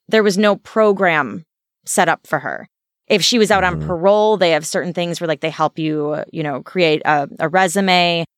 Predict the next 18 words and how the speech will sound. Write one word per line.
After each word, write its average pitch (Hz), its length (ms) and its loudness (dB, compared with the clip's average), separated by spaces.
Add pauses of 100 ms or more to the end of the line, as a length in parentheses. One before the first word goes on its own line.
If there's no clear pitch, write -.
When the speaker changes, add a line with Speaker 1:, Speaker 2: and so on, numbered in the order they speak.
(200)
Speaker 1:
they 160 240 4
help 165 200 -2
you 170 100 -6
find 160 220 -2
a 151 80 -2
job 180 400 2
and 160 140 -4
things 170 200 -4
like 165 160 -2
that. 208 220 0
When 165 240 -10
you're 165 180 -4
exonerated, 160 840 0
and 156 100 -4
this 180 160 -4
was 165 160 -6
back 156 240 -6
then, 170 380 -2